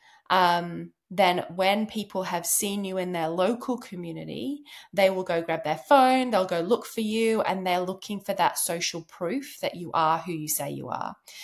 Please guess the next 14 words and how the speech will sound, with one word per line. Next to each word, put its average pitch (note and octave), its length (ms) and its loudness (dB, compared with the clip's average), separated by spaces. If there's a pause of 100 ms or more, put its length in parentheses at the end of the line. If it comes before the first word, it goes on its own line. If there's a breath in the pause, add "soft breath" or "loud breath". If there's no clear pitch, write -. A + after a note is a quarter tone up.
(140 loud breath)
So F#3+ 340 6 (180)
even B3+ 380 6
if A3 180 -2
you're G3+ 100 4
a F3+ 40 4
local E3+ 300 -2
business, F#3+ 640 -6 (320 soft breath)
you F#3+ 120 -4
need F#3+ 440 -4
to G#3 80 -2
create D#3+ 580 -4 (100)
a D#3 320 -2 (480)
online D#3 600 -2 (420)
profile. - 600 -6